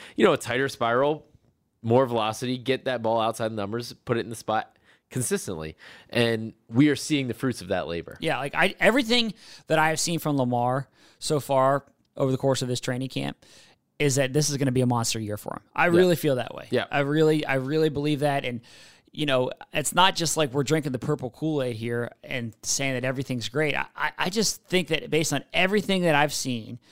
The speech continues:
Speaker 2: based on what I've heard from his teammates, he's gonna have a really, really big year.
Speaker 1: Yeah.
Speaker 2: So the, the other thing too is, is this isn't based on what's happening on the field, but the contract
Speaker 1: Well,
Speaker 2: situation.
Speaker 1: that's what I was just gonna say. Yeah.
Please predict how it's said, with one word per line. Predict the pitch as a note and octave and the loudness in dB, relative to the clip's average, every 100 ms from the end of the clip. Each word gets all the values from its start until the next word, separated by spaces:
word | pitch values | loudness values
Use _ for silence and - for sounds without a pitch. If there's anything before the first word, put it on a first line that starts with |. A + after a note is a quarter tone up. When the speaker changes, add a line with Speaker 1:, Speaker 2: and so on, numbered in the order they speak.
| - | -12
Speaker 2:
based | - D#3 D#3 | -4 -2 0
on | |
what | C#3+ | 0
I've | B2+ - | 0 4
heard | F3 F#3 | 2 4
from | F3 | 0
his | D#3+ | -2
teammates, | - C3+ B2 A#2+ - - _ _ | -4 -4 -4 -6 -8 -14 _ _
he's | - E3 D#3+ | -8 -6 -4
gonna | F3+ D3 | -4 -2
have | C3 C3 | 0 0
a | B2 | -2
really, | A2+ A#2 B2+ C3 C3 C3 _ _ | -2 -2 0 0 -4 -6 _ _
really | - B2 B2+ A#2 | -4 0 0 0
big | G#2+ A2 | -4 -8
year. | G2+ - - _ | -10 -14 -16 _
Speaker 1:
Yeah. | G#2 - _ | 0 0 _
Speaker 2:
So | - D3 C3+ - - | -4 2 2 0 2
the, | F#3+ F#3 | 4 4
the | F3+ F3+ | 4 6
other | B3 A3 | 6 6
thing | G#3+ | 0
too | - B3 F3 | 0 0 0
is, | C3+ - | -2 -2
is | D3 B2 - _ _ _ _ - | -4 -4 -6 _ _ _ _ -6
this | D3 E3+ | -2 0
isn't | D#3+ D#3 C#3+ _ _ - | 0 -2 -4 _ _ 0
based | D3 C#3+ | 2 2
on | C3+ | 0
what's | B2+ | 0
happening | C3+ C3 A#2+ | -2 -2 -6
on | |
the | A2 | -8
field, | - C3 D#3+ B2 B2+ _ _ _ _ _ _ | -4 0 2 0 -4 _ _ _ _ _ _
but | D#3 C#3 - _ _ - | 4 4 0 _ _ -4
the | D3 | -2
contract | - F#3 G3+ F#3 C#3+ | 4 4 6 2 0
Speaker 1:
Well, | |
Speaker 2:
situation. | D3 - C#3 B2+ F#2+ | -2 0 0 0 0
Speaker 1:
that's | D#3 C#3+ | -2 0
what | C#3 | 2
I | |
was | A#2 A#2 | 0 -2
just | B2 | -4
gonna | A#2 G2+ | -2 -2
say. | D3 D#3+ - - | -2 -2 -4 -4
Yeah. | B2+ | -4